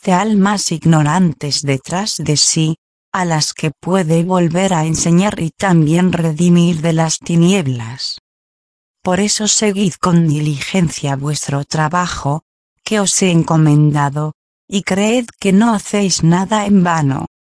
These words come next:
que la bendición de vuestra actividad se extiende a muchos seres, que ayudáis a vuestros semejantes y también a los seres del más allá,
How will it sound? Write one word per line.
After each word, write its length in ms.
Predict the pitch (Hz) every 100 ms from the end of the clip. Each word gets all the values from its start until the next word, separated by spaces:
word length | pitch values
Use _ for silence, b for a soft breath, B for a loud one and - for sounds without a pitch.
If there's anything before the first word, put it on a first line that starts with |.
| _ _ _
que 140 | 202
la 140 | 190 180
bendición 800 | 170 175 220 - 220 233 254 277
de 200 | 180 143
vuestra 400 | 143 147 - 143
actividad 720 | 143 - 165 160 170 175 190
se 200 | - 175
extiende 800 | 160 - - 240 254 247 190 175
a 80 | 156
muchos 420 | 151 - 131 -
seres, 640 | - 151 143 139 135 - - _ _ _
que 80 | 196
ayudáis 640 | 202 196 175 185 233 247 196
a 120 | 185
vuestros 580 | 160 156 - - 143 -
semejantes 1040 | - 175 160 - 220 220 180 151 147 -
y 80 | 170
también 600 | - 262 233 233 240 202
a 80 | 160
los 180 | 143 -
seres 520 | - 214 196 175 -
del 220 | 170 143
más 300 | 143 165 -
allá, 380 | 156 147 156